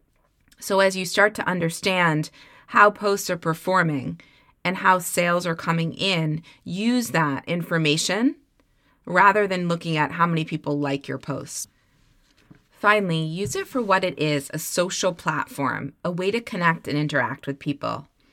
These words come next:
I have met people all over the world that have been on my podcast, taken my courses, and I would not have met them any other way. So follow people that inspire you and let go of those that don't.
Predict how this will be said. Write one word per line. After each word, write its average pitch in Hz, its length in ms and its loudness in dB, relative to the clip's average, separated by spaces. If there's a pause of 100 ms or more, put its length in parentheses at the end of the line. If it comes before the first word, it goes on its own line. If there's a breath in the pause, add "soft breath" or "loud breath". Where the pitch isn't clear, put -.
(600 soft breath)
I 190 160 6
have 220 140 2
met 196 260 0
people 180 420 -2
all 208 200 2
over 226 220 -2
the 180 120 0
world 156 380 4
that 156 120 -2
have 160 160 -4
been 170 140 0
on 170 180 4
my 156 140 0
podcast, 180 840 2
taken 175 300 -4
my 160 120 0
courses, 160 720 -2
and 165 140 0
I 175 100 4
would 180 140 0
not 226 200 0
have 233 200 -6
met 180 260 0
them 160 180 2
any 156 240 0
other 143 200 -2
way. 143 420 -8 (720 soft breath)
So 196 220 2
follow 233 440 2
people 233 360 -2
that 185 160 0
inspire 156 580 0
you 120 420 -6 (160)
and 185 140 -2
let 185 180 0
go 196 180 2
of 208 120 -2
those 180 260 0
that 151 140 -6
don't. - 500 -10